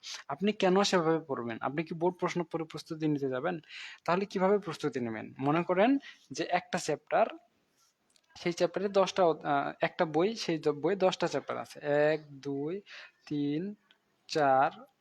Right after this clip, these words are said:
পাঁচ, ছয়, সাত, আট,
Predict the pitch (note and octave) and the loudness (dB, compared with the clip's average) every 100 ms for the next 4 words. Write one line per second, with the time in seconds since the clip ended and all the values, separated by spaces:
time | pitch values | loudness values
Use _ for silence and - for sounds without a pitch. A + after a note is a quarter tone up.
0 | _ _ D3 C#3 C3+ E3 E3 - - _ | _ _ 2 4 4 2 -4 -14 -20 _
1 | - - C#3 C#3 E3 A3 _ _ _ _ | -14 -10 -2 0 0 -4 _ _ _ _
2 | _ _ _ _ - - D3+ C#3+ E3 - | _ _ _ _ -18 -4 2 4 2 -4
3 | _ - _ _ _ _ _ _ - C#3+ | _ -20 _ _ _ _ _ _ -2 0
4 | D3 | 0